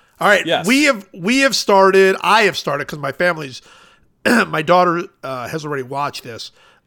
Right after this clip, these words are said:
Speaker 1: uh, but I have started to finally go back and watch, uh, Sherlock, the, the, uh,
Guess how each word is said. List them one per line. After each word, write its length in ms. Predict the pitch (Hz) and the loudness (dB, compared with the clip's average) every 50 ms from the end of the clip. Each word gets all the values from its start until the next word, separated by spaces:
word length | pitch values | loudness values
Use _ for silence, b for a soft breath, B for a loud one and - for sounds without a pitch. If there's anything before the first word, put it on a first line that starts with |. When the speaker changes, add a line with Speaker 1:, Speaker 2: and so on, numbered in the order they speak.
| - | -12
Speaker 1:
uh, 260 | 147 139 135 131 127 127 | -10 -8 -8 -8 -8 -10
but 140 | 131 151 165 | -6 -6 -2
I 60 | 196 | -2
have 120 | 202 196 196 | -2 -2 -2
started 600 | - - 196 175 190 196 208 208 208 202 202 - - | -2 0 2 4 4 6 6 4 4 2 0 -14 -16
to 80 | 165 | -16
finally 540 | - _ - 196 180 185 190 202 202 196 190 | -12 _ -2 0 2 2 0 0 -2 -2 -2
go 140 | 160 180 170 | -2 -4 -6
back 420 | 151 160 156 156 156 165 - - b b b b b b - | -4 -4 -6 -4 -6 -6 -8 -12 b b b b b b -14
and 160 | - 147 147 139 | -12 -12 -10 -8
watch, 460 | 143 143 143 143 139 - - - - - | -6 -4 -4 -4 -4 -6 -10 -12 -12 -10
uh, 260 | - 131 131 127 127 113 | -8 -8 -6 -6 -8 -8
Sherlock, 680 | - - - 165 180 170 185 202 226 285 - - _ _ _ _ _ | -10 -8 -6 -6 -4 -4 -4 -4 -6 -8 -10 -14 _ _ _ _ _
the, 500 | - 135 135 135 135 135 131 131 131 - 127 | -16 -14 -12 -10 -10 -10 -12 -12 -14 -16 -16
the, 440 | 123 135 123 120 123 120 120 120 120 | -16 -14 -14 -12 -12 -12 -12 -12 -10
uh, 300 | 120 117 117 117 117 117 | -10 -10 -10 -10 -10 -12